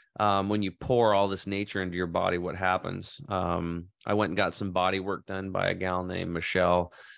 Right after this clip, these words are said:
Um, I'm gonna get some massage done by a gal named, uh, Nico, I believe. I guess I hear raving things about her. So it's kind of a working vacation.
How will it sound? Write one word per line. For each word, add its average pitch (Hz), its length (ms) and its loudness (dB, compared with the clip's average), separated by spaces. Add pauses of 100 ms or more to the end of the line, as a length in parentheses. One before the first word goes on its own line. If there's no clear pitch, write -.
(180)
Um, 85 440 0
I'm 95 120 -2
gonna 95 160 2
get 90 200 0
some 87 200 -4
massage 90 420 2
done 87 220 -4
by 85 220 2
a 82 120 0
gal 87 260 0
named, 85 360 -2
uh, 82 160 -4
Nico, 147 600 2
I 131 140 0
believe. 139 400 0
I 104 60 2
guess 101 320 -2
I 95 180 2
hear 95 180 2
raving 92 460 4
things 92 300 -4
about 87 320 2
her. 104 340 4 (460)
So 120 480 4
it's - 160 -2
kind 156 180 0
of 143 60 0
a 123 60 4
working 120 420 2
vacation. 110 720 2